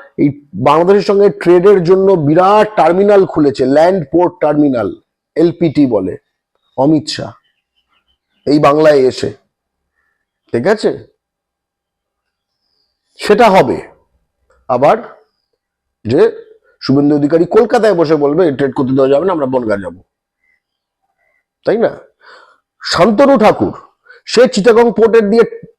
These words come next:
কন্টেনার ফন্টেনার যা যাবার সব অ্যালাউ করবে, Shipping Corporation of India তার under-এ।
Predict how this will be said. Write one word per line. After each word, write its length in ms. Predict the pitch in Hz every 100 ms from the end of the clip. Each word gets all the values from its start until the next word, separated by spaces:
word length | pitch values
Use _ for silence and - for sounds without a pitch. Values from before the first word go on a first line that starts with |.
| -
কন্টেনার 520 | - 214 202 208 202 175
ফন্টেনার 540 | 190 196 202 196 185
যা 260 | 196 196 185
যাবার 360 | 185 190 190
সব 420 | 170 208 214 220
অ্যালাউ 280 | 180 175 151
করবে, 340 | 123 104 87 80 _ _ _ _ _ _ _ - -
Shipping 260 | 160 156
Corporation 440 | 156 143 151 143 147
of 100 | 147
India 240 | 147 147
তার 160 | 151 147
under-এ। 360 | 123 104 90